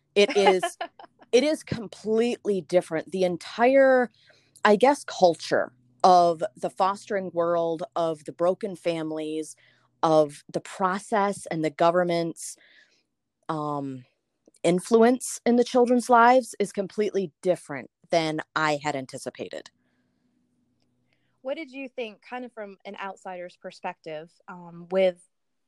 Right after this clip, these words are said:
Speaker 2: I mean, no training, um, what did you think ideally foster care was?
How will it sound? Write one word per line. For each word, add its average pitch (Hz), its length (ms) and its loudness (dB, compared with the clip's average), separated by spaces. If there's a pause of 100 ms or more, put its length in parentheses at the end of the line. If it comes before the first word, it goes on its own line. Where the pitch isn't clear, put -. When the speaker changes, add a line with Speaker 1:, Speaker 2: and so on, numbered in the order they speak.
(120)
Speaker 2:
I 185 60 -12
mean, 175 160 -10
no 185 160 -4
training, 185 540 -6 (580)
um, 175 560 -10 (500)
what 220 360 0
did 240 220 -4
you 196 160 -10
think 196 340 -10
ideally 175 680 -10 (100)
foster 175 380 -10
care 156 460 -14 (160)
was? - 580 -14